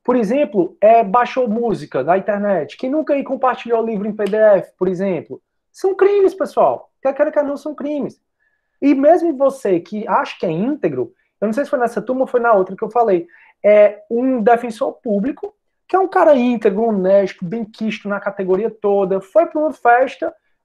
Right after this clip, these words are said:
bebeu, dirigiu. Quem nunca fez isso, né? Eu não, enfim, eu não vou deixar gravado dizendo que eu fiz, porque eu não fiz. <laughs> Mas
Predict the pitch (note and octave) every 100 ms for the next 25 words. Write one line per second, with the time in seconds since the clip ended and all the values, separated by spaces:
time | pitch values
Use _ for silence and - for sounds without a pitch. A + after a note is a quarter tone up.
0 | - B3+ D4+ G#3+ A3+ G3 F#3 F3+ C4 C4+
1 | A#3+ G#3 A3+ E4+ _ _ _ _ _ -
2 | C4+ G#3+ - G3 G#3 F3+ F3+ D4+ - F3
3 | F3 B3+ E3+ D#4 C4+ D#3 C#3+ A#3 B3 C#3
4 | - F3+ B2+ C#3+ C#3+ - A#2 A#2 C3+ C#3
5 | B2 C3 G3 - C#3 B2 A3 C4+ _ _
6 | _ - D#3+ E3+ E3+ - - G3 F3+ A3
7 | A3